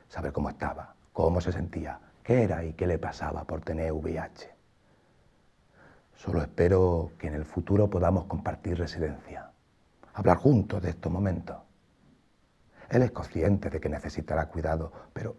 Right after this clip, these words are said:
no sabe, no sabe si le admitirán en alguna.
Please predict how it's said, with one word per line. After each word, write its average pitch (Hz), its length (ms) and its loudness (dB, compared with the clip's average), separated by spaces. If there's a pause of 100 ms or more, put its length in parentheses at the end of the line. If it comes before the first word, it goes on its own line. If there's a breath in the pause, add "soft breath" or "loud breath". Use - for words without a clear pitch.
no 113 180 4
sabe, - 400 -6 (560 soft breath)
no 87 120 -8
sabe 85 400 -4
si 85 440 -8 (380 loud breath)
le 98 60 -6
admitirán 82 480 0
en 80 60 -2
alguna. 78 440 -8